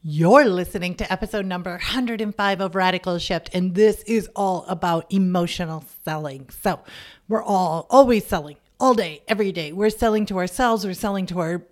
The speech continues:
employers, we're selling to our customers, our family.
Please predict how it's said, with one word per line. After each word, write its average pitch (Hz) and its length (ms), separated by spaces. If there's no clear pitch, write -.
employers, 220 640
we're - 100
selling 202 380
to 190 100
our 180 120
customers, 220 680
our 185 340
family. 233 540